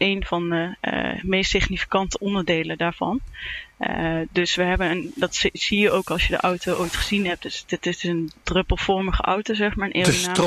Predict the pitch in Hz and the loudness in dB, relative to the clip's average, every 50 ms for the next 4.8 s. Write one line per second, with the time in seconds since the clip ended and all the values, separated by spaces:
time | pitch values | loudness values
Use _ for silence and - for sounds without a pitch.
0 | 165 147 139 127 117 110 104 98 90 85 - - _ _ _ _ _ _ _ _ | 4 2 2 2 0 0 -2 -4 -8 -10 -14 -18 _ _ _ _ _ _ _ _
1 | _ _ _ _ _ _ - - - - 233 - - 214 220 202 180 175 160 175 | _ _ _ _ _ _ -10 -4 -2 -2 0 0 2 0 0 0 0 -4 -4 -4
2 | - - 196 180 - - _ - 190 185 - 180 - - 131 135 139 - 196 190 | -2 0 0 0 -2 -6 _ -6 -4 -4 -2 -2 0 2 4 4 4 2 0 -2
3 | 185 180 175 165 - 185 202 220 - 247 285 - - - - - - - - - | -4 -2 -2 -2 -2 -2 -2 -2 -6 -8 -10 -10 -10 -10 -10 -8 -8 -8 -8 -8
4 | - - - - - - - 185 180 180 180 180 180 180 180 | -8 -8 -10 -10 -8 -2 0 2 2 4 2 2 2 0 -2